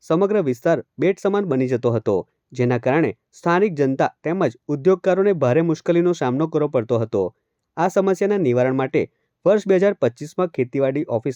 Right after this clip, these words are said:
નજીક બોક્સ કલવર્ટ અને વરસાદી ગટર લાઇનના નિર્માણ માટે સર્વગ્રાહી ફંડ હેઠળ પ્રોજેક્ટ રજૂ કરવામાં આવ્યો હતો.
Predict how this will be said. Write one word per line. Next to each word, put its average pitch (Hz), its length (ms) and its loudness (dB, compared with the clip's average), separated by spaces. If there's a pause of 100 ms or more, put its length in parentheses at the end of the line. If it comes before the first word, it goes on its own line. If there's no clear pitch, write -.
નજીક 135 300 -2 (760)
બોક્સ 190 320 0
કલવર્ટ 143 440 2 (140)
અને 185 160 2
વરસાદી 165 540 2
ગટર 139 340 0
લાઇનના 156 320 2
નિર્માણ 131 320 2
માટે 139 360 -2 (200)
સર્વગ્રાહી 196 560 2
ફંડ 143 260 0
હેઠળ 139 300 0
પ્રોજેક્ટ 139 440 -2
રજૂ 175 160 -2
કરવામાં 175 340 0
આવ્યો 117 280 -2
હતો. 120 380 -2